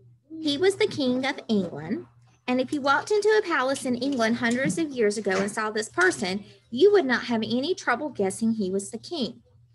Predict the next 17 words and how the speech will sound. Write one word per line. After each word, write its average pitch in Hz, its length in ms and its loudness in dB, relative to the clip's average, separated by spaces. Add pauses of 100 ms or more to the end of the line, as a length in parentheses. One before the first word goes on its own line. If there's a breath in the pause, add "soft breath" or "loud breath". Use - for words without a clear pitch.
(420)
He 277 160 0
was 277 180 0
the 254 80 0
most 214 320 0
powerful 392 600 2
person 277 520 -2
in 247 300 -2
the 311 80 -6
kingdom, 180 640 -6 (500 soft breath)
and 240 140 2
he 294 200 -6
always 294 360 2
got - 180 0
the 269 80 0
best 247 340 0
of 240 140 -2
everything, 214 540 -4